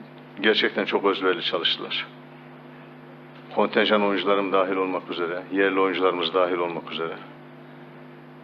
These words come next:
bir takım ruhu içerisinde bir arada oldular. Ve bugün de o çalışmalarının, o özverilerinin karşılığını aldılar. Oyuncularıma teşekkür ediyorum. Tabii ki bu bizim için sadece bir adım, bir başlangıç.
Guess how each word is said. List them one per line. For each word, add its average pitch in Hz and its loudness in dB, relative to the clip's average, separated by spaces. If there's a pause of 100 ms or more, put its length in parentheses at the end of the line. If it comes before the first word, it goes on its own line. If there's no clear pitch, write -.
bir - -16
takım 113 0
ruhu 98 0
içerisinde 92 -2
bir 92 -2
arada 82 0
oldular. 80 -8 (1120)
Ve 120 0
bugün 107 2
de 123 2 (240)
o 117 0
çalışmalarının, 101 2
o 117 4
özverilerinin 98 4
karşılığını 107 2
aldılar. 87 -4 (300)
Oyuncularıma 101 0
teşekkür - -2
ediyorum. 90 -2 (1600)
Tabii 123 4
ki 120 0
bu 113 4
bizim 113 4
için 117 2
sadece 107 4
bir 101 4
adım, 92 4
bir 90 -2
başlangıç. 95 0